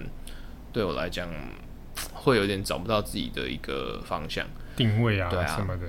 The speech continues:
Speaker 1: 可是那时候回来以后，就是其实在求职，呃，回来半年以后，就家里就是，呃，长辈就过世嘛，然后过世之后就，呃，处理，处理这些事情啊，然后就是也花了一些时间，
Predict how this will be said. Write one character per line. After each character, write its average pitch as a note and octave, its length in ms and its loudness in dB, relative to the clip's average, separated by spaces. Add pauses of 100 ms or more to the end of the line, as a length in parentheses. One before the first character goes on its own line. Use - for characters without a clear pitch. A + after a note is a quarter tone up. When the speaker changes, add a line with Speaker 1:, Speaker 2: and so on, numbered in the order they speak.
(360)
Speaker 1:
可 C#3+ 80 8
是 G#3+ 100 10
那 A#3+ 140 12
时 A3 40 10
候 A3+ 80 12
回 D#3 220 12
来 B2 180 12
以 G2+ 140 8
后， C#3 220 8
就 C3 160 4
是 C3+ 260 6
其 G#2+ 240 2
实 G#2 420 2
在 A2 500 10
求 F#2+ 320 0
职， D#2 300 -4 (460)
呃， G#2 340 6
回 A#2 160 8
来 D3+ 120 12
半 D3 260 10
年 F2+ 180 4
以 D#2+ 60 0
后， A2+ 240 6
就 A2+ 240 2
家 G#2+ 240 8
里 E2+ 160 2
就 F#2 140 -2
是， G2 520 -2
呃， D#2 400 -2
长 F2 220 -2
辈 A2 220 4
就 G2+ 120 0
过 G#2 240 0
世 G#2 220 -2
嘛， C#2+ 180 -4 (300)
然 F2+ 80 -6
后 F#2+ 200 -2
过 A2+ 180 2
世 A2+ 160 0
之 G#2 100 2
后 G#2 280 6
就， G2+ 360 2 (460)
呃， F#2 580 2
处 B2 220 2
理， F#2+ 180 2
处 A#2 220 2
理 G2 80 2
这 G2+ 40 4
些 G#2+ 120 6
事 B2 180 4
情 F#2 240 -2
啊， F2+ 260 0
然 F2+ 140 0
后 G2+ 180 0
就 G2 140 -2
是 F#2+ 120 0
也 E2 60 0
花 F#2+ 220 0
了 F#2 100 0
一 F2 140 2
些 G2 180 -2
时 F2+ 220 -4
间， G2 400 0